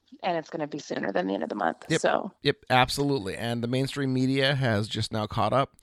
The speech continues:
Speaker 2: So you and I are trendsetters. So congratulations, Bonnie. We are trendsetters.
Speaker 1: Nailing it.
Speaker 2: Yep.
Speaker 1: I saw a little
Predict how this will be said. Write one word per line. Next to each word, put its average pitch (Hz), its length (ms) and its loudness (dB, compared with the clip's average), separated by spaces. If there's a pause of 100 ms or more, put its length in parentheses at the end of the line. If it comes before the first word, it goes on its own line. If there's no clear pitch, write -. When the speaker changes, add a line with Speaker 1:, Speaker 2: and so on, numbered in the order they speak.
(220)
Speaker 2:
So 127 180 0
you 127 200 2
and 127 100 2
I 117 120 2
are 113 40 0
trendsetters. 117 760 -2 (260)
So - 220 -10
congratulations, 120 720 2
Bonnie. 110 280 -4
We 107 200 -6
are 101 100 -4
trendsetters. - 600 -10 (880)
Speaker 1:
Nailing 254 300 4
it. 233 120 4 (480)
Speaker 2:
Yep. - 160 -4 (840)
Speaker 1:
I 226 120 8
saw 269 400 8
a 240 80 10
little 240 760 6